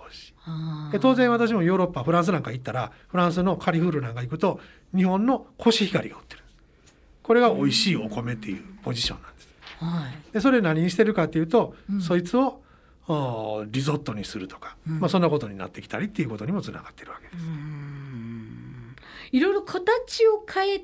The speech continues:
Speaker 2: て、まあ、日本の食材が生かされているってことも多いわけですよね。
Speaker 1: はい。
Speaker 2: 逆になんか、えー、これも和食みたいなものとかっていうのは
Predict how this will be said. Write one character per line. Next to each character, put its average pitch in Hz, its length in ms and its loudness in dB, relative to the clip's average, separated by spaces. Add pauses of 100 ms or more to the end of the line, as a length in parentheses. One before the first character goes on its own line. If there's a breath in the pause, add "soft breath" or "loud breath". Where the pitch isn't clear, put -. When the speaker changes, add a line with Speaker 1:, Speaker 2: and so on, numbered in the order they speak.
(240)
Speaker 2:
て、 294 260 6
ま 220 80 0
あ、 214 40 0
日 214 100 -2
本 214 180 -2
の 208 60 -2
食 196 300 -6
材 196 300 -2
が 220 240 2 (580 loud breath)
生 202 100 -8
か 202 140 0
さ 202 140 -2
れ 190 120 -2
て 175 120 -6
い 170 60 -4
る 185 80 -4
っ 208 40 -4
て 208 160 -4
こ 202 120 -4
と 202 140 -2
も 180 320 -2
多 190 220 0
い 175 100 -4
わ 156 120 -6
け 175 100 -12
で 160 120 -8
す - 140 -12
よ 151 80 -8
ね。 196 180 0
Speaker 1:
は 135 120 0
い。 110 40 -6 (320 loud breath)
Speaker 2:
逆 285 280 4
に 415 160 2
な 381 140 2
ん 440 60 -4
か、 254 160 0
え 202 80 2
ー、 254 160 6 (300)
こ 403 160 6
れ 508 80 8 (160)
も 277 80 6
和 226 100 4
食 233 440 0
み 320 120 2
た 240 120 2
い 202 40 0
な 196 80 -2
も 185 160 -4
の 196 120 -4
と 190 120 -8
か 170 140 -4
っ 170 80 -10
て 170 120 -10
い - 20 -6
う 165 40 -8
の 165 100 -6
は 175 140 -10